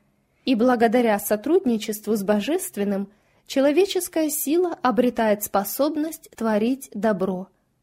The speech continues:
Призывавший галилейских рыбаков и сейчас призывает людей на своё служение. Он и сегодня желает проявить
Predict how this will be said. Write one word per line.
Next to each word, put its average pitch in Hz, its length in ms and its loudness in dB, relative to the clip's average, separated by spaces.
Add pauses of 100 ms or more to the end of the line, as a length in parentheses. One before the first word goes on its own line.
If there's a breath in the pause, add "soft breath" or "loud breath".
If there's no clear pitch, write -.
(300)
Призывавший 254 680 2
галилейских 226 760 2
рыбаков 233 720 0
и 240 100 -2
сейчас 233 640 -4
призывает 226 640 0
людей 202 480 -2 (180 loud breath)
на 233 140 0
своё 226 340 0
служение. 214 760 -2 (420)
Он 254 220 4
и 240 160 -2
сегодня 233 640 0
желает 214 440 0
проявить 220 520 0